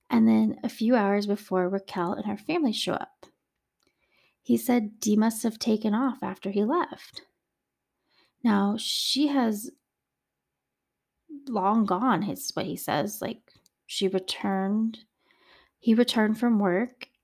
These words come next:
and saw her wedding ring on the desk, which he took as a sign of the marriage was over. So he, he said, "She took off." Dale, as he's telling Greg this,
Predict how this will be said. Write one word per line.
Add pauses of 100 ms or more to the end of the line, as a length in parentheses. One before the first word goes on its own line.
(220)
and
saw
her
wedding
ring (640)
on
the
desk, (160)
which
he
took (300)
as
a
sign
of (600)
the
marriage
was
over. (280)
So
he,
he
said, (320)
"She
took
off." (1200)
Dale,
as
he's
telling (640)
Greg
this,